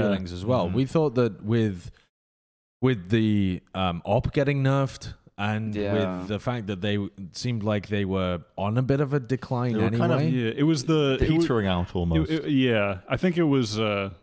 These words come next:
Speaker 4: it was during that Sabrosa I G L era. I just think they had
Speaker 3: Yeah.
Speaker 4: the wrong roles on the team at the time.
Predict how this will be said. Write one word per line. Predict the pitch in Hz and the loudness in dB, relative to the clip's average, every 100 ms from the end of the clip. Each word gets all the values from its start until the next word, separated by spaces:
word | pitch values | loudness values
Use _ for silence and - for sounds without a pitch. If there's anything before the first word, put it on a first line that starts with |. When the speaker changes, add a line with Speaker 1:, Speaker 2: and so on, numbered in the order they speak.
| - | -4
Speaker 4:
it | |
was | 131 123 | -2 0
during | 156 160 143 127 | 0 2 4 2
that | 113 | 0
Sabrosa | - - 110 101 110 113 101 101 | -2 -4 -4 2 2 2 0 -2
I | 104 104 | 0 0
G | 101 101 107 101 | -2 -4 -4 -2
L | 101 104 110 120 | 0 0 -2 -4
era. | 117 120 120 120 - | -4 -2 -2 -4 -8
I | 117 | -10
just | 110 - | -8 -6
think | 117 | -4
they | 113 | -2
had | 107 107 | -4 0
Speaker 3:
Yeah. | 113 117 113 | 4 4 6
Speaker 4:
the | 104 | 6
wrong | 95 92 73 104 | 6 4 2 2
roles | 110 107 101 101 - - - | 2 2 0 -2 -6 -8 -10
on | 107 | -6
the | 101 | -4
team | - 113 104 95 | -2 -2 0 -2
at | |
the | 98 98 | -4 -4
time. | 101 92 95 92 | -4 -4 -4 -8